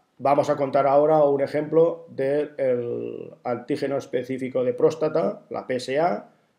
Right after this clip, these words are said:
que es una proteína que se, que se obtiene en la, que se pr-, produce en la glándula prostática y que normalmente, eh, hay que, eh, hay muy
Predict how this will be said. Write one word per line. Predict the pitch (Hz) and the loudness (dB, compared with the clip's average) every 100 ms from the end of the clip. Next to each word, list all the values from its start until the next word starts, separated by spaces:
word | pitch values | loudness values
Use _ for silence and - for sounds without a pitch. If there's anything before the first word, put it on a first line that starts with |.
| _ | _
que | 127 | -4
es | 123 - | -2 -2
una | 123 127 | -6 -4
proteína | 123 123 127 160 143 107 - | -2 0 2 2 0 -4 -10
que | - | -12
se, | - 113 110 107 107 - _ _ _ _ - - | -10 -8 -4 -4 -6 -10 _ _ _ _ -20 -10
que | 120 | -8
se | 120 | -4
obtiene | 110 131 131 127 | -6 -2 -2 -2
en | 123 | -2
la, | 120 117 113 113 113 - - - - | -2 -2 -4 -6 -6 -8 -14 -20 -8
que | 123 | -6
se | 117 123 117 117 113 113 113 - - - - | -2 0 2 0 -2 -4 -6 -8 -14 -18 -16
pr-, | - - | -14 -4
produce | 127 143 165 139 120 - - | 2 4 4 2 -4 -6 -10
en | 113 117 | -6 -6
la | 113 | -4
glándula | 123 127 131 131 127 | -4 -2 -2 -2 -2
prostática | 123 123 156 160 170 196 208 - - _ | -2 -2 0 0 0 0 -2 -4 -16 _
y | - 160 | -2 6
que | 165 | 6
normalmente, | 143 127 139 147 139 139 131 139 143 - _ _ _ | 6 2 2 2 2 0 0 -2 -2 -6 _ _ _
eh, | 120 127 135 - _ _ - | -4 -4 -4 -12 _ _ -10
hay | 127 135 131 | -4 -4 -2
que, | 135 131 131 - - | -2 -2 -2 -6 -10
eh, | 131 - | -8 -8
hay | - 139 139 | -2 0 0
muy | 139 147 147 | -2 -4 -4